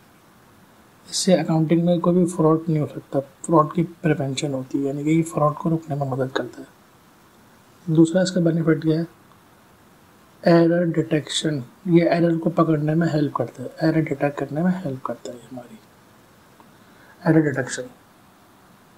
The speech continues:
तो उसके usage हैं, ये बेनिफिट्स हैं, advantages हैं,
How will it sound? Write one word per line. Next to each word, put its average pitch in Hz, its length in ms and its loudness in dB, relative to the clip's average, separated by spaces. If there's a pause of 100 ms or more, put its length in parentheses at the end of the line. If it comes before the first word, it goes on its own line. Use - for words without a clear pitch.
(440)
तो 180 60 6
उसके 165 160 4
usage 165 380 4
हैं, 165 140 4
ये 165 160 4
बेनिफिट्स 160 520 0
हैं, 160 120 2
advantages 151 600 0
हैं, 151 160 0